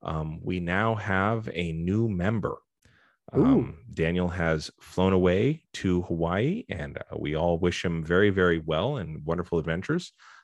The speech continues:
Speaker 1: Uh, Justine Lopez, uh, who's been on it a number of times, is now coming on to be the new co-star of, uh,
Speaker 2: Okay.
Speaker 1: Capital Punishment. So we are changing things up, and you need to come out and
Speaker 2: All
Speaker 1: check
Speaker 2: right.
Speaker 1: that out.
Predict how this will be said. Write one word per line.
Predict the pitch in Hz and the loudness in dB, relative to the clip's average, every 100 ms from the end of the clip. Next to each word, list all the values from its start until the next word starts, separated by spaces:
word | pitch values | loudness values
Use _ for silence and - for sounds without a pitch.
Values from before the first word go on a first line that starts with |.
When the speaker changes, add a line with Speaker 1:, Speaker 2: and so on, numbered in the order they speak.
| _ | _
Speaker 1:
Uh, | 80 | -2
Justine | 80 85 - 131 127 101 | 0 -2 -2 2 2 4
Lopez, | 127 175 101 - 52 - - | 4 4 0 -2 -6 -12 -10
uh, | 80 73 71 | -4 -2 -2
who's | 78 82 | -2 0
been | 80 175 | 4 6
on | 175 139 | 8 6
it | - | 2
a | 95 | 0
number | 95 110 | 0 2
of | 98 | 0
times, | - - 131 82 78 - _ _ _ _ - | -2 -2 0 0 -2 -8 _ _ _ _ -2
is | 87 87 82 | 2 2 2
now | 90 104 | 2 2
coming | - - 113 101 | 0 -2 0 0
on | 123 127 - - | 0 -2 -4 -10
to | - 82 | -4 -2
be | 76 80 85 87 82 - 80 | -2 -4 -6 -6 -6 -8 -10
the | 80 82 | -6 -4
new | 82 87 104 104 | -2 2 4 2
co-star | - - 104 104 - 104 87 60 - _ _ _ _ - | 0 0 0 0 0 0 0 -4 -12 _ _ _ _ -2
of, | 82 78 78 143 | 0 0 -2 -10
uh, | - | -8
Speaker 2:
Okay. | 202 226 | -6 -4
Speaker 1:
Capital | 101 87 87 | -2 0 -2
Punishment. | - 92 107 - - | -2 -2 -4 -12 -14
So | - 76 71 69 | -6 -2 -2 -4
we | 85 85 | -6 -2
are | 87 | -2
changing | - 92 98 113 | 0 -2 -2 -2
things | 107 104 90 | -2 0 2
up, | 110 180 | 0 0
and | 82 | -2
you | 85 | -2
need | 87 - | -4 -6
to | |
come | - 101 | -6 -4
out | 110 135 - | 0 -2 -2
and | 139 | -6
Speaker 2:
All | |
Speaker 1:
check | 156 226 | -2 0
Speaker 2:
right. | 269 | 0
Speaker 1:
that | 113 - | -2 -2
out. | 101 120 107 - | 0 0 0 -6